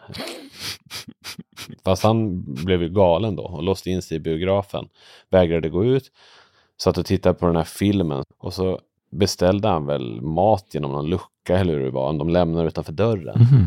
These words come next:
Speaker 1: Och så kissade han då i de tomma mjölkflaskorna. Och
Speaker 2: Ja.
Speaker 1: lite grann där är du ju.
Speaker 2: <laughs>
Speaker 1: Inte galen som Leo, men ja, det andra så att säga. Du kissar ju nu i flaskor.
Speaker 2: Jag gjorde ju det fram till att du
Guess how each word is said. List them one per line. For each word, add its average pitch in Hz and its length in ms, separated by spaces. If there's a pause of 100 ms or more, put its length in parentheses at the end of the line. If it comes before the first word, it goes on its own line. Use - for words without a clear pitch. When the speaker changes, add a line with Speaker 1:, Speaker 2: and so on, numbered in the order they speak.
(120)
Speaker 1:
Och - 80
så 98 60
kissade 104 640
han 85 180
då 64 200
i 62 60
de 69 140
tomma 90 400
mjölkflaskorna. 80 920 (1080)
Och 110 60
Speaker 2:
Ja. 104 140
Speaker 1:
lite 120 180
grann 104 300
där 113 240
är 120 220
du 76 120
ju. 65 100 (280)
Speaker 2:
<laughs> - 80
Speaker 1:
Inte 110 200
galen 117 640
som 87 260
Leo, 120 480 (300)
men 98 360 (380)
ja, 101 200
det 98 160
andra 95 280
så 101 80
att 85 60
säga. 69 280
Du 101 180
kissar - 480
ju 107 120
nu 71 240
i 69 200 (280)
flaskor. - 540 (500)
Speaker 2:
Jag 113 240
gjorde 117 320
ju 110 40
det 95 300
fram 95 380 (120)
till 90 320
att - 140 (360)
du 98 280